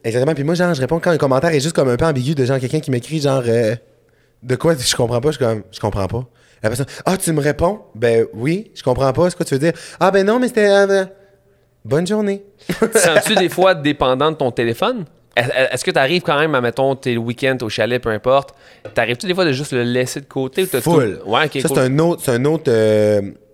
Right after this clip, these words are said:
Speaker 1: misconception que le
Speaker 2: Ouais.
Speaker 1: monde a à propos de moi. Excusez-moi, je suis tellement bilingue. Euh, non, mais c'est une autre affaire. Tu sais, comme le monde, il pense que je suis pas capable de m'arrêter, je suis pas capable de méditer, genre, ou prendre du temps off. Mais genre, mon cellulaire, honnêtement, je dois être une personne qui, tu sais, je passe beaucoup de temps, mettons, tu sais, à,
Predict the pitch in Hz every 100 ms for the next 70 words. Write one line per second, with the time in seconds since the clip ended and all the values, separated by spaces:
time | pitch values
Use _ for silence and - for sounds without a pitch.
0 | - 135 165 - 151 135 - 165 - 180
1 | 180 185 - 120 110 131 127 117 113 110
2 | 110 127 - 107 117 110 113 110 117 143
3 | - - - - 110 117 117 151 151 147
4 | 117 139 156 151 170 165 165 143 - 147
5 | 139 151 143 143 135 123 123 131 120 117
6 | 135 131 127 123 120 107 131 131 127 123
7 | 107 123 120 104 - 117 95 147 160 -
8 | - 117 123 123 117 147 139 123 143 160
9 | 123 139 113 120 131 165 - - 131 143
10 | 131 120 156 135 - 95 170 - 147 139
11 | 175 - - 185 190 147 170 160 175 147
12 | 117 104